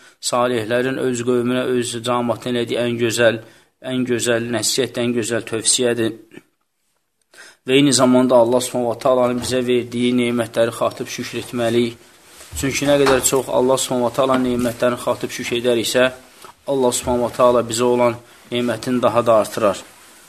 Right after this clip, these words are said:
Eyni zamanda da vaxtında şükr edilən nemət də insan həmən nemətdən səmərəli istifadə etməyi Allah Subhanahu va Taala müvəffəq eləyir. Abu Hüreyrə radiyallahu anh buyurur ki, Allahın Rasulü dedi ki,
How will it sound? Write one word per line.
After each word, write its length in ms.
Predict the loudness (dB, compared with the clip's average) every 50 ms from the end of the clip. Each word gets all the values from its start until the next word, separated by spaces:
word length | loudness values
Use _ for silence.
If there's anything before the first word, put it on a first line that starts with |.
| -8 0 2
Eyni 200 | 2 4 4 4
zamanda 500 | 4 4 4 4 4 2 4 4 6 6
da 180 | 6 6 6
vaxtında 480 | 6 4 2 2 -2 -2 2 4 6 6 6 4 0 -6 -18 _
şükr 460 | -12 -8 -6 -6 -6 -4 -2 -2 -2 -2
edilən 320 | 0 0 2 2 2 2
nemət 380 | 0 0 0 0 -2 -2 -4 -4 -2
də 80 | -2 0 0
insan 460 | -2 -2 -2 0 0 0 -2 -2 -6 -10 _ _ _ -10
həmən 240 | -6 -4 -2 -2 0 0
nemətdən 420 | -2 -2 -4 -6 -6 -4 -4 -2
səmərəli 680 | 0 0 0 0 0 0 0 2 2 2 4 4 2 0 0 -4 -8 _ _ _
istifadə 500 | 2 2 2 4 6 4 4 4 4 2 0 0
etməyi 480 | 0 0 0 2 2 2 2 0 -2 -8 -18 _ _ -6
Allah 240 | -4 -2 0 0 0
Subhanahu 240 | 0 -2 -2 -2 -2
va 0 |
Taala 140 | 0 0 0
müvəffəq 340 | -2 -2 -2 -4 -4 -4 -4 -6
eləyir. 220 | -6 -6 -6 -8 -10 _ _ _ _ _ _ _ _ _ _ _ -8
Abu 220 | -6 -4 -2 0
Hüreyrə 160 | 2 2 2
radiyallahu 480 | 4 2 2 2 2 4 4 4 2 2
anh 120 | 0 0
buyurur 220 | 0 0 0 0 0
ki, 140 | 2 2
Allahın 400 | 4 4 4 4 4 2 4 4
Rasulü 400 | 4 4 4 2 2 0 2 4
dedi 200 | 4 4 2 2
ki, 380 | 2 2 2 2 2 2 0